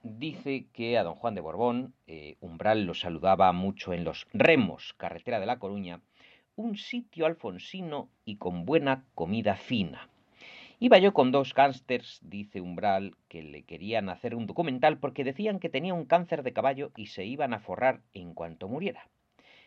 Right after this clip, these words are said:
El documental han tenido que metérselo por ahí. Bueno, Cela le contó a Umbral que en el agujero que le hicieron los médicos en el pecho a don Juan, él podía meter el puño.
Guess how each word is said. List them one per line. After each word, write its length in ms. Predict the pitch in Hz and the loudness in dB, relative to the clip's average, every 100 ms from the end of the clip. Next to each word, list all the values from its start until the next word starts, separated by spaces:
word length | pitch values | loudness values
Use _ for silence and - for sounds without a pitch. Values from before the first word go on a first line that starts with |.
| _ | _
El 80 | 139 | -6
documental 560 | 147 151 156 135 123 135 _ _ _ _ - | -4 -4 4 4 4 0 _ _ _ _ -4
han 180 | 113 | -4
tenido 440 | 104 98 92 95 78 _ _ _ _ | -2 -4 -4 -6 -6 _ _ _ _
que 280 | 92 82 - - | -10 -10 -12 -14
metérselo 720 | 98 90 90 - 90 87 - _ _ _ | -12 -10 -10 -10 -12 -10 -10 _ _ _
por 160 | - 101 | -2 0
ahí. 280 | - - - _ _ _ - | -2 -8 -18 _ _ _ 6
Bueno, 180 | - - _ - - _ _ _ _ | 6 6 _ -20 -20 _ _ _ _
Cela 340 | 156 156 165 | 2 6 6
le 240 | 160 139 123 | 6 2 -2
contó 280 | 120 117 147 | -6 -4 -6
a 40 | |
Umbral 360 | 135 135 170 165 | -4 2 2 2
que 80 | |
en 60 | 131 | -4
el 100 | 120 | -2
agujero 540 | 110 101 151 165 170 | -2 -4 -4 -2 -2
que 120 | - 117 | -2 -8
le 100 | 104 | -8
hicieron 360 | 101 151 160 | -8 -8 -6
los 140 | 120 113 | -6 -6
médicos 420 | 170 160 139 - | -10 -8 -10 -8
en 80 | 107 | -8
el 140 | 92 | -4
pecho 300 | 180 175 143 | -4 -2 4
a 60 | 185 | 4
don 140 | 120 | 4
Juan, 340 | - 170 165 _ - | 4 4 4 _ -2
él 180 | 214 | -2
podía 380 | 196 247 208 202 | 0 -2 0 0
meter 260 | 123 113 208 | 0 -2 0
el 180 | 170 139 | 0 0
puño. 500 | - 202 101 60 | 2 2 0 -8